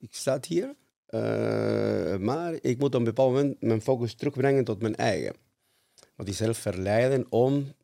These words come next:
dus ineens door die hele, eh, ehm, entourage en, en, en, en hoe de Team Belgium, de B O C daar, eh, daar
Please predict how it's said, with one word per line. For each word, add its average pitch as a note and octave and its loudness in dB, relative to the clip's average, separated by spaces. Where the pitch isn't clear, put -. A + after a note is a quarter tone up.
dus G2 -8
ineens A2+ 4
door A2 2
die G#2 2
hele, G#2 4
eh, F2+ -2
ehm, B2 -10
entourage A2+ 2
en, F#2+ 0
en, F2+ -2
en, F2 -4
en E2+ -4
hoe G#2+ 0
de G2 -4
Team A2 0
Belgium, A2 4
de G2 0
B F2+ -4
O G#2 4
C G2 -4
daar, G#2 2
eh, F2+ -4
daar D#2+ -8